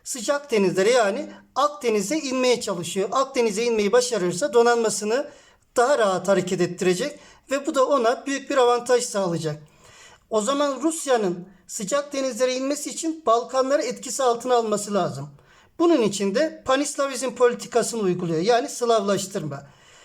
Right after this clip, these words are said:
Burada Rusya Balkan milletlerine şunu söylüyor arkadaşlar. "Rusya olarak ben Slav ırkındanım. Aslında siz de Slav ırkındansınız.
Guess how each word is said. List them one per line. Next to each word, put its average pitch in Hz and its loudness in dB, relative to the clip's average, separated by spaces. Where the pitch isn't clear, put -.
Burada 311 2
Rusya 254 -2
Balkan 247 2
milletlerine 247 2
şunu 277 -2
söylüyor 180 2
arkadaşlar. 190 0
"Rusya 311 0
olarak 285 0
ben 294 2
Slav 262 -2
ırkındanım. 202 0
Aslında 247 0
siz 247 -8
de 196 0
Slav 208 0
ırkındansınız. 190 0